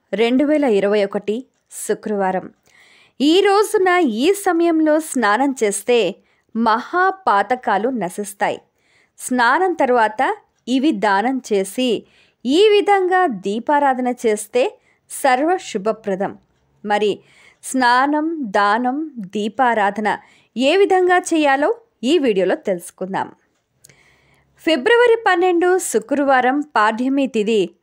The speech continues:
రాత్రి పన్నెండు గంటల ముప్పై నిమిషాల వరకు ఉంది. ధనిష్ట నక్షత్రం మధ్యాహ్నం రెండు గంటల ఇరవై ఒక్క నిమిషాల వరకు ఉంది. ఈరోజు దుర్ముహూర్తం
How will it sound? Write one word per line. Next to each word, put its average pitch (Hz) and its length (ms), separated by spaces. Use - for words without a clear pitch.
రాత్రి 214 420
పన్నెండు 247 480
గంటల 247 340
ముప్పై 220 360
నిమిషాల 220 400
వరకు 226 260
ఉంది. 190 280
ధనిష్ట 277 360
నక్షత్రం 302 680
మధ్యాహ్నం 247 520
రెండు 220 260
గంటల 254 500
ఇరవై 214 300
ఒక్క 202 200
నిమిషాల 208 440
వరకు 220 280
ఉంది. 202 300
ఈరోజు 359 420
దుర్ముహూర్తం 330 760